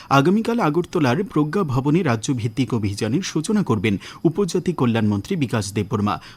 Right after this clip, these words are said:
অধিকর্তা শ্রী দাস আরও জানান, ধরতি আবা জনভাগিদারি অভিযানের অঙ্গ হিসেবে আগামীকাল থেকে রাজ্যের বাহান্নটি ব্লকের তিনশো বিরানব্বইটি গ্রামে বিশেষ শিবিরের আয়োজন করা হবে। রাজ্যের আট জেলা শাসক, মহকুমা শাসকরা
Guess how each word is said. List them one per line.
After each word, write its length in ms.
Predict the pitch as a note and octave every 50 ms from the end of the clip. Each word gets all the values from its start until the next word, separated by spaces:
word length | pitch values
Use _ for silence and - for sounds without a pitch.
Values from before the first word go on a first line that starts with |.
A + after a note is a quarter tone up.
| -
অধিকর্তা 540 | D3 C3 G#2+ A#2+ A#2+ - A#2 G2+ - - A2+
শ্রী 180 | - - - A#2
দাস 280 | G#2+ A2+ A2+ G#2+ -
আরও 160 | B2+ A#2+ A#2+ A#2+
জানান, 320 | C3+ D3 C#3+ D#3 D#3+ E3 E3 - - - -
ধরতি 440 | B2+ B2 D#3 E3 D#3+ - - A3+ -
আবা 280 | D#3+ D3+ C#3 D3+ E3+ E3+
জনভাগিদারি 840 | C3 C3+ C3+ C#3 E3+ F#3+ F3+ B2+ C3+ C#3 C3+ C#3+ C#3 C#3+ D3 C#3+ C3+
অভিযানের 520 | B2+ A2 G#2 B2+ A#2+ - C3 B2 A#2+ A#2
অঙ্গ 260 | A2 A2 C3 D3 F#3 E3+ -
হিসেবে 360 | D3+ - - A#2 G2 G2 - - - - - -
আগামীকাল 480 | C3+ C3+ C3+ E3+ G#3 A3 G3+ A3+ G#3 G3
থেকে 260 | - F#3+ F3+ G3 F3+
রাজ্যের 340 | D#3+ C3+ A#2+ G#2 D3+ C#3+ C#3 - - - - C#3
বাহান্নটি 580 | A#2+ C3 A#2+ - F#3+ F#3 G3 G#3 G3 - G#3
ব্লকের 480 | D#3 A#2 A#2 A#2 B2+ - F3 F3 A#2 D#3+ - - - -
তিনশো 300 | - F3 E3 - - F#3
বিরানব্বইটি 680 | C3+ A#2+ C3 D3+ E3+ G3+ A3 A#3 G3+ F#3+ A3 - - F#3+
গ্রামে 320 | D3 A#2 B2+ B2 C3+ D3 D3
বিশেষ 460 | B2 A#2 C3+ C#3+ - A#3 G3 - -
শিবিরের 340 | - B2 A#2+ A#2+ D#3 G3+ G3
আয়োজন 340 | C3 B2 - - B2+ A2 G2+
করা 200 | - A2 G#2 F#2+
হবে। 300 | F2+ A#2 G#2+ A2+ F2+ - - - - - - -
রাজ্যের 340 | D3+ D#3 D3+ - G#3 G#3 G3+ - - - -
আট 320 | - C#3+ E3 G#3 G3+ - F#3+
জেলা 300 | D3 C3+ D3 B2+ B2 A2+
শাসক, 440 | - C3+ A#2 - D#3 G#3 A3 -
মহকুমা 400 | D3 A#2+ A2 C3 A2+ B2+ A2+ A2+
শাসকরা 540 | G#2+ - B2 A2+ - A#2+ - - F#3+ F#3+ G3